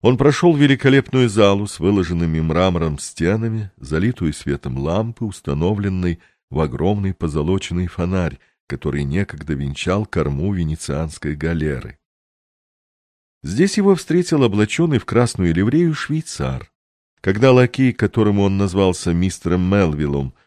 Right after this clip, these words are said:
ушёл доложить капитану Доминику Пиццамано о госте, Марк Антуан поднялся по широкой мраморной лестнице в приёмную.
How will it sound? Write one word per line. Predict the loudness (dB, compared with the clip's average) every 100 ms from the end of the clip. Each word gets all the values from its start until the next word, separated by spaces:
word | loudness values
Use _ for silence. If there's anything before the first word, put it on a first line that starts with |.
| _
ушёл | -8 -4 2 2
доложить | 2 2 2 0 -4
капитану | -6 -10 -2 0 0 0
Доминику | 0 0 0 -2 -6
Пиццамано | -8 -8 -4 -2 0 0 -2 -6
о | -2 -4
госте, | 0 -4 -4 -10 -12 -12 _ _ -10
Марк | -2 -2 -2 -6
Антуан | -4 -2 -2 -2 -8 _ _ _
поднялся | -6 -2 0 0 -2 -8
по | -8
широкой | -4 0 -2 -2 -4
мраморной | 0 0 0 -4 -6
лестнице | -2 -4 -4 -8 -8 -12
в | -8
приёмную. | -6 -4 -2 -4 -6 -12 -16 -18